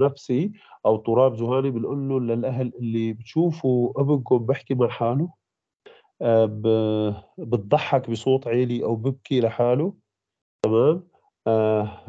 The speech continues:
ال-، هي موضوع هذا السلوك نحن بنعتبره سلوك إهلاسي".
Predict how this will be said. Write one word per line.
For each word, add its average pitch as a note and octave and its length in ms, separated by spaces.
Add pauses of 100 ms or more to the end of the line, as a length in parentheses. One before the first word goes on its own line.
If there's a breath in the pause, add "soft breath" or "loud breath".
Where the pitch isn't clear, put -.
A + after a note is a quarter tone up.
ال-، A2 880 (180)
هي A2 500
موضوع F3 480
هذا D#3+ 320
السلوك C3+ 640
نحن B2+ 220
بنعتبره C#3 400
سلوك C#3 400
إهلاسي". G#2 600